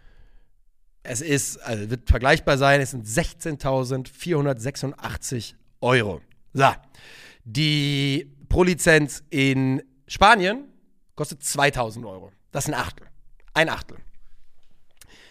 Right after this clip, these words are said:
Jetzt gucken wir auf die totalen Zahlen. Wie viele, ähm, Pro-License-Inhaber gibt es in beiden Ländern? Und dann sehen wir in England zweihundert und dann sehen wir in Eng-, in Spanien zweitausendzweihundert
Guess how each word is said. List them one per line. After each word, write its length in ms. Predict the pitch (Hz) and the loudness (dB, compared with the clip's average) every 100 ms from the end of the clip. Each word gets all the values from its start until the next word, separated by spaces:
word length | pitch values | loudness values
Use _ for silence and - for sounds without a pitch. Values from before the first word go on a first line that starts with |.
| _ _ _ | _ _ _
Jetzt 120 | 131 | -8
gucken 160 | 190 214 | 0 2
wir 20 | |
auf 80 | 160 | 2
die 60 | 156 | 2
totalen 340 | 151 175 190 | 6 6 6
Zahlen. 480 | - 165 139 156 247 _ _ _ _ | 4 2 0 -4 -12 _ _ _ _
Wie 220 | 147 160 | -6 -4
viele, 680 | 185 196 180 170 165 160 185 - - | -2 0 4 6 6 6 0 -4 -6
ähm, 1040 | 156 143 147 143 139 135 135 135 131 139 - _ | 2 4 6 4 0 0 0 -2 -4 -8 -14 _
Pro-License-Inhaber 1080 | - 175 175 160 156 156 135 190 135 131 123 | -2 0 2 0 -2 -6 -8 -8 -6 -4 -6
gibt 200 | 160 - | -6 -8
es 100 | 131 | -8
in 80 | 120 | -8
beiden 220 | 120 120 | -6 -6
Ländern? 380 | 117 123 180 240 - - - - - - - - - - | -4 -2 -2 -6 -16 -20 -20 -18 -16 -16 -18 -20 -20 -20
Und 80 | - | 0
dann 80 | 170 | 2
sehen 140 | 220 | 4
wir 80 | 214 | 4
in 60 | 214 | 4
England 360 | 233 226 220 | 6 6 4
zweihundert 680 | - - 190 180 220 254 - | 2 4 6 6 4 2 0
und 80 | - | -2
dann 100 | 175 | 0
sehen 140 | 165 190 | 2 2
wir 100 | 185 | 0
in 20 | |
Eng-, 180 | 214 214 | -2 -4
in 40 | |
Spanien 500 | - 190 190 208 196 | 0 6 6 6 4
zweitausendzweihundert 1800 | - 185 180 - 185 165 123 107 - - - 131 120 107 110 87 - | 4 4 4 4 2 2 -2 -6 -14 -16 -12 -8 -6 -6 -8 -10 -18